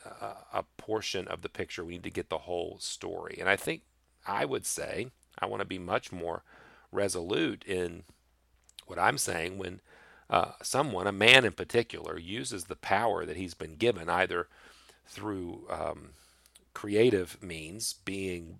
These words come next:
bigger, faster, stronger, or through societal means, position, power, and authority, to dominate, demean, or destroy his partner, then I don't know what else we would call that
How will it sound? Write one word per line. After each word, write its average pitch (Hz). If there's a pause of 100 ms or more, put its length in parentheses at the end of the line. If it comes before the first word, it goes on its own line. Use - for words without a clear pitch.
(100)
bigger, 98
faster, 92
stronger, 82
or 92
through 92
societal 98
means, 82 (360)
position, 92
power, 85
and 78
authority, 90 (440)
to 92
dominate, 104
demean, 90
or 110
destroy 82 (120)
his 85 (140)
partner, - (520)
then 98
I 98
don't 110
know 92
what 92
else 87
we 90
would 98
call -
that -